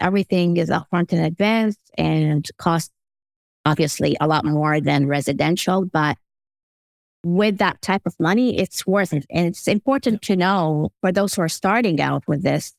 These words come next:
Speaker 1: uh, what are the costs? What's the process? So the devil is in the assumptions. And I find that some investors just make assumptions. "Oh, I'm going to do this and then I'm gonna pay it off with C M H C and I'm gonna get ninety-five percent loan to value
Speaker 2: <laughs>
Speaker 1: at a fifty-year amortization. And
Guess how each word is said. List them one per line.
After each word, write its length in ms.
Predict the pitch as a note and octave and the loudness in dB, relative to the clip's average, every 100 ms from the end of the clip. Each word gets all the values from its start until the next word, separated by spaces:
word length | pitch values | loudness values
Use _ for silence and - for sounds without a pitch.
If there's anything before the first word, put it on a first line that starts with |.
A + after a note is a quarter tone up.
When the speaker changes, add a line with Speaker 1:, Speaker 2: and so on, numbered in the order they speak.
| _ - | _ -2
Speaker 1:
uh, 340 | C#3+ C#3 C#3+ - _ _ _ | 0 -2 -4 -8 _ _ _
what 300 | - D#3+ E3+ | -2 0 2
are 100 | B3 | 2
the 140 | C#4+ | 0
costs? 500 | D4 A3+ G3+ F3+ - - | -2 0 2 0 -4 -2
What's 220 | E3+ - | -2 0
the 120 | C#4+ | -4
process? 640 | C4+ A3+ F#3+ F#3 - F3+ - | -2 0 0 0 0 -2 0
So 360 | E3+ D#3 D#3 - _ _ _ _ _ | -2 0 -2 -6 _ _ _ _ _
the 200 | G#3 G#3 | 0 0
devil 340 | G#3+ C4 C4+ D4 | 2 2 2 0
is 120 | B3+ | 0
in 120 | A#3+ | 0
the 120 | G#3 | 0
assumptions. 600 | G3 - A3 A#3 - - - _ _ F#3 | 0 0 0 0 -6 -6 -12 _ _ 0
And 120 | G3+ | 2
I 120 | A#3 | 0
find 280 | - A#3+ A#3+ | 0 0 0
that 140 | G#3+ | -2
some 200 | - A#3 | 0 2
investors 520 | A#3+ F#3+ G3 - G#3 - | 2 0 -2 -2 -4 0
just 380 | G3 F#3+ - _ _ | 0 0 -4 _ _
make 260 | F#3+ G3 - | 0 2 0
assumptions. 520 | G3 B3+ B3+ D#3 - | 0 0 0 -2 0
"Oh, 140 | A3+ | 2
I'm 140 | B3+ D#4+ | 2 2
going 280 | F4 F4+ | 2 0
to 100 | D#4 | 0
do 220 | B3+ D#4 C#4+ | 0 0 2
this 260 | A#3 A#3 | 0 0
and 140 | A3+ A3+ | 0 0
then 100 | A3+ | 0
I'm 100 | A3+ | 0
gonna 200 | A3 G#3+ | -2 0
pay 180 | C#4 | 0
it 80 | D#4 | 2
off 140 | D4 C4+ | 0 -2
with 120 | C4 | -4
C 200 | - B3 | 0 0
M 80 | A3+ | 0
H 100 | G#3 | -2
C 220 | G#3+ A3 | 0 2
and 100 | G#3 | 2
I'm 60 | |
gonna 160 | G#3 G#3+ | 2 0
get 120 | G3+ | 0
ninety-five 500 | A#3 C#4 D#4 D4 - | 2 2 0 -2 -2
percent 280 | C4+ - B3 | -4 -2 -2
loan 200 | G#3 G#3+ | 0 0
to 100 | G#3 | 2
value 360 | G3 F3 F3+ F3 _ | 2 4 2 -2 _
Speaker 2:
<laughs> 140 | _ F3+ | _ 0
Speaker 1:
at 80 | |
a 80 | G3+ | 0
fifty-year 420 | D#4+ - - E4 | -2 -2 0 0
amortization. 840 | C4 B3+ B3 B3 G#3+ G3+ G3+ G#3+ G#3 | 0 0 0 0 0 0 0 0 0
And 540 | E3+ G#3 G3 G3 | 0 0 2 0